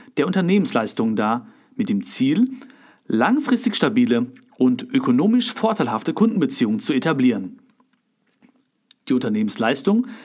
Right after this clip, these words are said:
sollte also die Ziele und Bedürfnisse des Kunden besser erfüllen als das Angebot der Konkurrenz und gleichzeitig Unternehmensgewinnziele realisieren. Fragen, die sich Sajo stellte, sind daher:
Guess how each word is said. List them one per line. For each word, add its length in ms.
sollte 400
also 240
die 120
Ziele 440
und 120
Bedürfnisse 500
des 140
Kunden 320
besser 260
erfüllen 520
als 220
das 220
Angebot 380
der 80
Konkurrenz 640
und 200
gleichzeitig 680
Unternehmensgewinnziele 1160
realisieren. 840
Fragen, 600
die 120
sich 260
Sajo 380
stellte, 340
sind 220
daher: 400